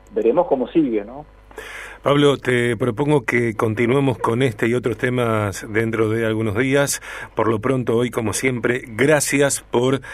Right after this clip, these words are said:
Speaker 2: eh, tu aporte al, al programa. Yo me quedo reflexionando, te escucho con total atención y gracias por, bueno, el, el conocimiento, tu expertise y la claridad para comunicar,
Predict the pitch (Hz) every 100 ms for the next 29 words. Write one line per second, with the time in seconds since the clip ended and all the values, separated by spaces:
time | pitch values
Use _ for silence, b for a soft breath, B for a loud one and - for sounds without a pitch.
0 | B - 107 104 104 107 107 - 120 113
1 | 104 101 101 107 104 107 110 127 139 143
2 | 139 B B - 110 127 110 127 123 117
3 | 110 104 113 104 123 127 131 123 104 -
4 | 120 131 120 113 110 110 131 123 120 113
5 | 104 - 127 135 B B B B 107 117
6 | 113 120 - 117 120 135 - 110 101 95
7 | - 101 - 104 101 117 104 - 113 147
8 | 151 - 104 110 - 107 101 131 135 -
9 | B B - 110 110 110 117 113 143 143
10 | - 98 - 104 104 104 120 127